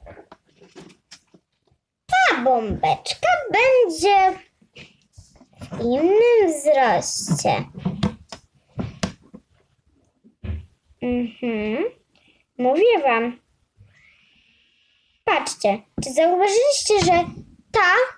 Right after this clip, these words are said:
od różowej bombki ma większą dziurkę, a ta od czerwonej ma mniejszą?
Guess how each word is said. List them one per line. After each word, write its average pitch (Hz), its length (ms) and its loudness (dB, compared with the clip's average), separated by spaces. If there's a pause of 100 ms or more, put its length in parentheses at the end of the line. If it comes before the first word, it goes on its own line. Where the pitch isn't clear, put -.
(560)
od 262 180 -4
różowej 320 480 4 (340)
bombki 269 360 -2 (200)
ma 330 120 2
większą 285 460 0
dziurkę, 311 300 2 (500)
a - 120 -4
ta 294 600 0 (840)
od 254 260 0 (560)
czerwonej 320 600 2 (680)
ma 330 260 2 (220)
mniejszą? 440 920 2